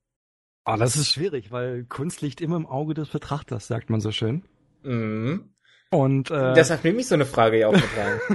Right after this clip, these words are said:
Speaker 1: <laughs> Es gibt zum Beispiel, ich hab letztens, ich hab's mir angetan, ich weiß nicht, warum ich's gemacht hab, aber Lars von Trier zum Beispiel, dessen Filme werden ja sehr
Speaker 2: <laughs>
Speaker 1: stellenweise oft als, äh, Kunst dargestellt.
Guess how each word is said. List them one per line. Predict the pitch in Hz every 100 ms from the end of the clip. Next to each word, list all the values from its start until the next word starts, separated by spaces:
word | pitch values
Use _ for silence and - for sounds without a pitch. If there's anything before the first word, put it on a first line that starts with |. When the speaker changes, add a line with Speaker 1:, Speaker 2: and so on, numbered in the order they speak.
| - 214 - 202 196
Speaker 1:
<laughs> | - - -
Es | 143
gibt | 226 220
zum | 262
Beispiel, | 202 202 202
ich | 180
hab | 170 147
letztens, | 196 - 180 - -
ich | 165 -
hab's | 139 -
mir | 131
angetan, | 139 131 113 113 123
ich | 117
weiß | 127 135
nicht, | 120
warum | 120 135
ich's | 135
gemacht | 131 127 - 135
hab, | 123 -
aber | 117 117 120 _ _ _ _ _ _ _ _ _ _ _ _ _ _
Lars | 131 147 -
von | 156
Trier | - 147
zum | - 110
Beispiel, | 101 98 110 101 101 _ _
dessen | 131 - 135
Filme | 139 147 143
werden | 123 131 127
ja | 120
sehr | 107 120
Speaker 2:
<laughs> | 190
Speaker 1:
stellenweise | 147 156 135 135 127 -
oft | 175 - - -
als, | 123 123 -
äh, | 160 123 117 -
Kunst | - 196 143 - - _ _
dargestellt. | 120 110 120 120 - 120 170